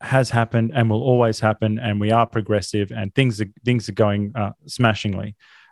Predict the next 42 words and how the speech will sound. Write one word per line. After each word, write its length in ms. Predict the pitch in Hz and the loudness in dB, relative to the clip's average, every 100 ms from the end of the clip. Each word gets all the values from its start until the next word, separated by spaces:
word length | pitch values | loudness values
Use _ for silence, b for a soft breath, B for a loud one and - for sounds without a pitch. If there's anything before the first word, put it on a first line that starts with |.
| - | -4
Um, 400 | 104 98 98 104 | -2 0 -2 -2
you 140 | 120 | 0
know, 80 | 107 | 0
not 220 | 113 135 | 2 2
as 100 | 127 | 2
quick 220 | - 127 | 0 0
as 100 | 117 | 2
everyone 260 | 113 113 107 | 2 2 0
would 100 | 107 | 0
like, 260 | 104 104 107 - | 2 0 -2 -4
but 200 | 95 - _ 104 | -4 -4 _ -4
th-, 140 | 107 107 | -4 0
that's 280 | 110 101 | -2 -2
just, 260 | - 107 - - | -6 -8 -6 -12
that's 180 | 110 | -10
how 120 | - 104 | -8 -4
it 80 | |
goes. 240 | 110 165 170 B B B B B B - | 2 2 0 B B B B B B -10
That 380 | 127 160 202 | 0 2 0
quote 420 | - - 151 110 113 - | -2 2 4 2 -2 -4
is 140 | 123 | -4
completely 600 | - 117 - 151 165 151 | -4 -6 0 0 2 0
the 140 | 135 123 | 0 0
opposite. 480 | 113 - - 98 - - | -2 -2 -4 -6 -4 0
I 140 | 185 | 0
think 300 | - 196 - 151 | 2 -2 -2 -2
everybody 680 | 160 170 196 127 101 107 | -2 0 2 2 2 0
with 180 | 131 127 | 0 0
a 60 | 120 | 2
good 220 | 139 185 | 2 0
story 480 | - 156 151 175 220 | 0 2 2 2 0
and 140 | 117 | -2
a 40 | |
good 200 | 104 120 | 0 -2
character, 500 | - 123 156 - 101 107 B B B B _ - | 0 2 2 0 -2 -2 B B B B _ -4
uh, 260 | 113 110 113 165 - | -2 -2 -4 -12 -6
done 300 | 120 113 107 | 0 2 0
correctly, 480 | - 117 120 104 104 | 0 0 0 -2 -2
I 100 | 160 | -2
think 220 | 180 208 156 160 - | 0 0 -2 -12 -2
everybody 800 | 175 165 170 208 170 139 143 143 | 2 2 2 0 4 4 4 0
deserves 1000 | 123 127 110 104 143 113 95 110 143 - | 0 0 2 4 4 4 0 -2 -4 -12